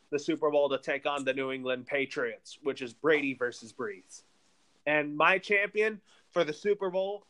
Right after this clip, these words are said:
is the New England Patriots, take, bringing home a sixth Lombardi trophy.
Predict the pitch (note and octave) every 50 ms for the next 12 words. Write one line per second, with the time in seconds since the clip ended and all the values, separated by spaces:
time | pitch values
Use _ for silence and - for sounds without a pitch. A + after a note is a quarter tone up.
0 | _ _ _ _ D#3 E3 D#3+ C#3+ E3 E3+ E3+ F3 E3+ E3 E3 E3 D#3+ - G3 G#3+
1 | G#3 - G#3 G3 F#3+ - - _ _ _ _ - G3 F#3+ F3+ - _ E3+ F#3+ F#3
2 | F#3 F#3 D#3 F3+ F3 F3+ F3 D#3 - - - F3+ D#3+ - - F#3 E3+ D#3+ D3+ D#3
3 | D#3 D#3 D3+ D3+ D3 - D#3 D3+ D3 C#3 - C#3 A#2+ G#2